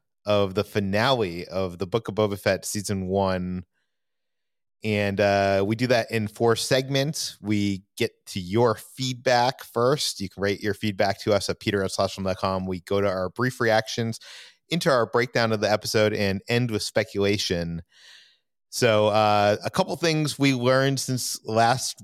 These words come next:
week's episode. So I mentioned that there was this crest on the wall, uh, in the scene where Order sixty-six was going on, and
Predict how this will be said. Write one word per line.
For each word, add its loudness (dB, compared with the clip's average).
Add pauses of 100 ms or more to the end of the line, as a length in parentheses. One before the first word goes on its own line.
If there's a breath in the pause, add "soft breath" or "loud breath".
(100)
week's -2 (200)
episode. 2 (340)
So 0
I 4
mentioned 0
that 0
there 2
was 0
this -2
crest -2
on 0
the 2
wall, 0 (800)
uh, 2
in 0
the -2
scene 0
where 2
Order 2
sixty-six -4
was -6
going 2
on, 2
and -2